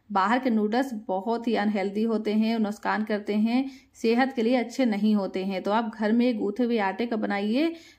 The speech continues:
जो कि बच्चे भी बहुत पसंद करेंगे, उनके लिए हेल्दी भी होगा। और बहुत ही ज़्यादा टेस्टी बनके तैयार होता है गूथे हुए आटे का नूडल्स। बनाइए घर पे। तो मेरे घर पे तो सबको बहुत ही पसंद आता है दोस्तों कि बाहर का नूडल्स खाना भूल गए हैं जब से हमने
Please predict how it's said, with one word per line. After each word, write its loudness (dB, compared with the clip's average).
जो 0
कि 2
बच्चे -2
भी 2
बहुत 0
पसंद 0
करेंगे, 0
उनके 0
लिए 2
हेल्दी -2
भी 0
होगा। -2
और 0
बहुत 0
ही 0
ज़्यादा 2
टेस्टी -2
बनके -4
तैयार 0
होता -2
है 0
गूथे -4
हुए -2
आटे -4
का 0
नूडल्स। 0
बनाइए -4
घर -10
पे। -6
तो -2
मेरे 2
घर 2
पे -2
तो 0
सबको -4
बहुत -2
ही -2
पसंद -4
आता -2
है 0
दोस्तों -2
कि -2
बाहर -2
का -4
नूडल्स -4
खाना -4
भूल -4
गए -4
हैं 2
जब -4
से -2
हमने -2